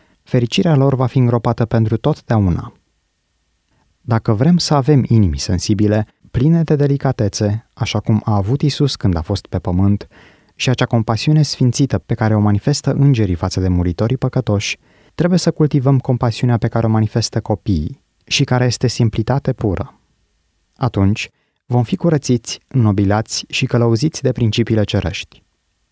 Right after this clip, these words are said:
Un intelect cultivat este o mare comoară, dar fără influența liniștitoare a compasiunii și a dragostei sfințite,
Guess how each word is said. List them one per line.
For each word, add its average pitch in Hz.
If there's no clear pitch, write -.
Un 143
intelect 139
cultivat 104
este 127
o 131
mare 127
comoară, 80
dar 117
fără 120
influența 135
liniștitoare 147
a 117
compasiunii 95
și -
a 113
dragostei 117
sfințite, 101